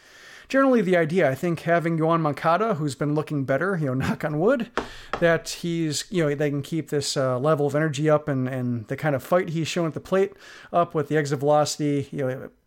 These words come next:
swings to both the right center gap and, you know, the inside out to left field. He seems like he's getting his hands in hitting position where he wants to, and, and the exit velocity is ticking up. So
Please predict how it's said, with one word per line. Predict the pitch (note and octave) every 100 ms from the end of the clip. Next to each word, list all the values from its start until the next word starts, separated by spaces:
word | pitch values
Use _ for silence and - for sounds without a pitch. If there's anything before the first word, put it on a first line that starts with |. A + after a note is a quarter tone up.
| _ _
swings | - - G#3 G3+
to | -
both | D#3 F3
the | D#3
right | D#3 E3+
center | F3+ E3+
gap | D#3 D#3+ D#3
and, | - D#3+ D#3+ D#3
you | D3
know, | D3
the | C#3+
inside | D3+ D3 D3+
out | D3+ D3
to | C#3
left | D3 -
field. | D3+ D3+
He | B2 C#3+
seems | - E3
like | D3 D3
he's | D3+
getting | - D#3
his | D3
hands | D#3+ E3+ E3+ D3+ - - - - - -
in | - E3+
hitting | D3 G3 G#3
position | F3 A3 G#3 G3
where | F#3+
he | G3
wants | F#3+ G3+ G#3+ -
to, | A#3 G#3+
and, | C3+
and | C3 C#3+ C3+
the | C3 C#3+
exit | D3+ D#3
velocity | C#3+ D#3 D#3 - F3
is | -
ticking | F3 E3+ D#3+
up. | G3+ -
So | - C#3+ C3+